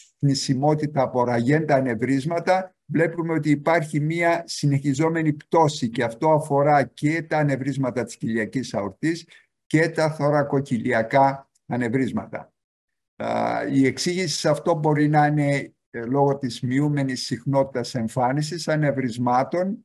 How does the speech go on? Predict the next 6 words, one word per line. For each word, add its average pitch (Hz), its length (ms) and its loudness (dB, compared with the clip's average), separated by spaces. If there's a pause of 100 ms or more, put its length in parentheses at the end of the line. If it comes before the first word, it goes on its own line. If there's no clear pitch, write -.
λόγω 131 760 2
ξανά 131 560 0
της 117 280 -4
επιδημίας 127 600 -2
του - 60 -8
σαχαροδιαβήτη 120 1160 -4